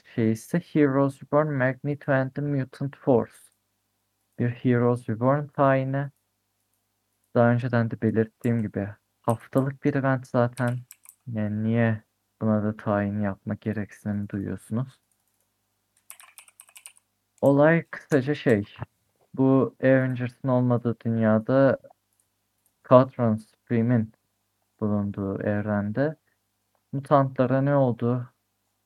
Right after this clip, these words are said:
Ee, ne zorluklar çekiyorlar?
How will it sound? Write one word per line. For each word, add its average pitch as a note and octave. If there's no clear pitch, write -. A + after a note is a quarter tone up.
Ee, A2
ne B2
zorluklar G#2+
çekiyorlar? B2+